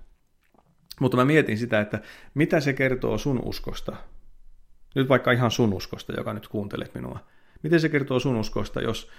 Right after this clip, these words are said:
jos kaikki näkyvät elementit, mi-, millä tavalla kristiusko näkyy sussa, tai tämmönen kristi-, niin kuin sun, sun uskos näkyy, niin miten se kertoo sun uskosta, jos ne kaikki elementit on, on todella helposti vaan riisuttavissa pois?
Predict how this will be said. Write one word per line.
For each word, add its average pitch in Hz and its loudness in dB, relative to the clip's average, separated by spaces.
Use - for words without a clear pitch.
jos 123 0
kaikki 170 2
näkyvät 135 2
elementit, 98 -2
mi-, 135 0
millä 131 0
tavalla 107 0
kristiusko - -2
näkyy - -6
sussa, - -10
tai 104 -4
tämmönen 101 -8
kristi-, - -8
niin 113 -2
kuin 107 -6
sun, 107 -4
sun 123 -4
uskos 120 -6
näkyy, - -8
niin 143 -2
miten 196 -2
se 202 2
kertoo 170 0
sun 147 -2
uskosta, 147 -4
jos 113 -4
ne 127 -4
kaikki 135 0
elementit 95 0
on, - -10
on 107 -6
todella 113 0
helposti 107 -4
vaan 98 -4
riisuttavissa 101 -6
pois? - -8